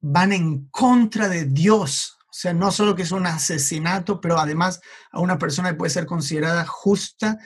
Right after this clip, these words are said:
solamente por su entendimiento teológico, que eso es diabólico, es una malicia. Dios lo utiliza para bien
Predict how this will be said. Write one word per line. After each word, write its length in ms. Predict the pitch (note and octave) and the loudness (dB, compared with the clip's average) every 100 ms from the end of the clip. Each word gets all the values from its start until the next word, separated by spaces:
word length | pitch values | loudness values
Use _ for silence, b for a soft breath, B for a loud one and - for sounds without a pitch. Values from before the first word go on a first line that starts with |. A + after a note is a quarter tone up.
| B B | B B
solamente 680 | - - G3 G3 F#3+ F#3+ F#3+ | -10 0 2 2 0 -2 -2
por 360 | - F3 F#3 F#3 b _ | -2 0 0 -2 b _
su 280 | - F3+ | -4 0
entendimiento 840 | E3+ E3 D#3 D#3+ C#3+ D3+ F3 E3+ E3+ | 2 0 -2 -2 -2 -2 -4 -6 -4
teológico, 920 | C#3+ C3+ C#3 F3+ - G#3+ G#3+ G#3+ D#3+ - | 0 0 0 -2 -4 -6 -4 -6 -8 -8
que 320 | D#3 E3+ - | -6 -6 -6
eso 240 | D#3 D3+ | -6 -4
es 360 | F3+ E3 - - b _ | -2 -2 -6 -10 b _
diabólico, 880 | - C3+ C3 D3+ D3 F#3+ G3 C#3 C3+ | -2 -2 2 0 4 4 2 0 -2
es 120 | C#3 | -2
una 140 | E3 D3+ | -2 0
malicia. 960 | C3+ C3+ C3 C#3 G3 E3 - B2 G#2 - _ B B B B _ _ _ _ _ _ _ | 2 4 4 2 2 0 -2 -4 -6 -12 _ B B B B _ _ _ _ _ _ _
Dios 760 | C3 D3+ D#3+ F#3 G#3 - - | -6 2 6 6 4 0 -10
lo 160 | - C#3 | 0 2
utiliza 640 | C3+ C#3 C3 D#3 D#3+ D#3+ C#3 | 2 2 -2 -2 -2 -4 -4
para 240 | C#3+ B2 | -2 -2
bien 420 | C3+ E3+ C#3+ F#2 | 0 0 0 -4